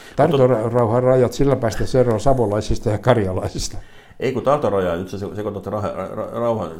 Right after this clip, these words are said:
Speaker 2: Tarton ra-, Tarton, Tarton oli siis tämä Petsamo ja vuoden kaksikymmentä, ö,
Speaker 1: Aa,
Speaker 2: raja-,
Speaker 1: joo, joo, mä olin
Speaker 2: ei,
Speaker 1: Pähkinänsaaren
Speaker 2: ei,
Speaker 1: rauhassa.
Speaker 2: ei, ei.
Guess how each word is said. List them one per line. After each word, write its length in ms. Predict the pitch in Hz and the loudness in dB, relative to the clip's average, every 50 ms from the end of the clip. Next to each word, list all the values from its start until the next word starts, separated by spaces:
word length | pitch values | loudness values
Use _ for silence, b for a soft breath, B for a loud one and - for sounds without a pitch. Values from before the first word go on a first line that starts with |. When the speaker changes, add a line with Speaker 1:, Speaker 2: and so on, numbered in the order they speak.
| - - | -8 -4
Speaker 2:
Tarton 300 | 113 117 117 117 101 92 | -2 -2 -2 -2 -4 -6
ra-, 100 | 90 80 - | -6 -6 -6
Tarton, 360 | 113 110 110 101 95 90 - | -4 -4 -4 -4 -4 -6 -4
Tarton 300 | - 117 113 101 - 80 | -2 -2 -2 -2 -2 -6
oli 100 | 78 87 | -6 -8
siis 120 | 90 - | -8 -8
tämä 160 | - 117 113 113 | -8 -6 -6 -4
Petsamo 440 | - 113 - - 110 98 95 92 | -6 -6 -6 -6 -6 -4 -4 -4
ja 180 | 92 92 90 87 90 B B B B B B 107 | -4 -4 -4 -6 -8 B B B B B B -8
vuoden 180 | 107 104 104 95 | -6 -6 -6 -4
kaksikymmentä, 540 | 107 104 - - - 92 85 80 80 80 - | -6 -6 -6 -8 -10 -10 -10 -8 -8 -10 -10
ö, 320 | - - - 82 82 - - | -12 -12 -14 -14 -12 -4 0
Speaker 1:
Aa, 360 | - 143 139 117 92 85 - 101 | 2 4 4 4 2 0 -4 -4
Speaker 2:
raja-, 140 | 101 95 117 | -4 -2 2
Speaker 1:
joo, 80 | 131 123 | 4 4
joo, 120 | 120 120 | 6 6
mä 100 | 120 123 | 4 4
olin 100 | 123 123 | 2 2
Speaker 2:
ei, 60 | 107 | 4
Speaker 1:
Pähkinänsaaren 640 | 139 131 113 98 117 107 104 101 104 101 98 104 101 | 4 4 4 2 0 -2 -2 -2 -2 -2 0 0 0
Speaker 2:
ei, 80 | 95 104 | 0 0
Speaker 1:
rauhassa. 320 | 101 98 98 101 101 92 90 | 2 2 2 0 0 0 -2
Speaker 2:
ei, 60 | |
ei. 60 | 95 | -4